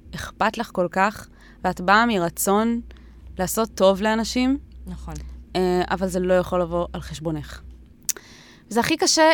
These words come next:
Speaker 1: להתנתק מהפחד לפגוע, אבל חשוב לי להגיד משהו. אני התחלתי לשאול את עצמי בשנים האחרונות, מה הסיבות שאני עושה דברים? כי אם את יודעת מה הסיבה שאת עושה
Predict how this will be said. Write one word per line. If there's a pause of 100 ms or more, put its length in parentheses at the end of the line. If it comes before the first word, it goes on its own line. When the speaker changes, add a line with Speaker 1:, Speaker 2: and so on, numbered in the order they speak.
Speaker 1:
להתנתק (220)
מהפחד
לפגוע, (960)
אבל (100)
חשוב
לי
להגיד
משהו. (680)
אני
התחלתי
לשאול
את
עצמי
בשנים
האחרונות, (960)
מה (220)
הסיבות
שאני
עושה
דברים? (440)
כי
אם
את
יודעת
מה
הסיבה
שאת
עושה